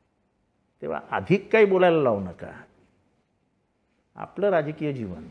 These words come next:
आणि शरद पवारांचं राजकीय जीवन याची तुलनाही करू नका. तुलना. शरद पवार कसे आहेत, ते नास्तिक आहेत, ते असे आहेत,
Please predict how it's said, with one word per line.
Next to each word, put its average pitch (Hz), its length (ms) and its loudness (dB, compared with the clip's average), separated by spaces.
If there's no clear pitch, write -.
आणि 117 180 -12
शरद - 280 -6
पवारांचं 147 500 -4
राजकीय 110 380 -4
जीवन 82 260 -14
याची 190 140 -8
तुलनाही 175 640 0
करू 117 220 -6
नका. - 300 -20
तुलना. 160 440 0
शरद 113 140 -8
पवार 113 240 0
कसे 110 400 -4
आहेत, 98 360 -4
ते 101 60 -8
नास्तिक 110 520 -4
आहेत, 98 220 -2
ते 101 40 -4
असे 104 460 -4
आहेत, 95 340 -6